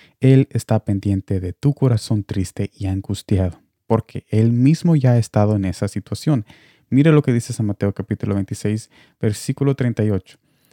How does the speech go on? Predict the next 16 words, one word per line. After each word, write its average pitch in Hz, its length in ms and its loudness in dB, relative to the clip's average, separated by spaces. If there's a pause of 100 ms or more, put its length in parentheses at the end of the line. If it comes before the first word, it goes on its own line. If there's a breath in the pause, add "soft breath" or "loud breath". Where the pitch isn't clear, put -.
Entonces 139 720 2
Jesús 120 540 -2
les 104 260 0
dijo: 95 400 0 (140)
"Mi 98 200 -2
alma 113 340 2
está 135 240 0
muy 127 260 0
triste 127 560 2 (300 loud breath)
hasta - 320 -2
la 92 120 2
muerte. 92 480 -2 (220)
Quedaos 98 540 2
aquí 135 360 2 (360 soft breath)
y 160 260 2 (240 soft breath)
velad 107 500 4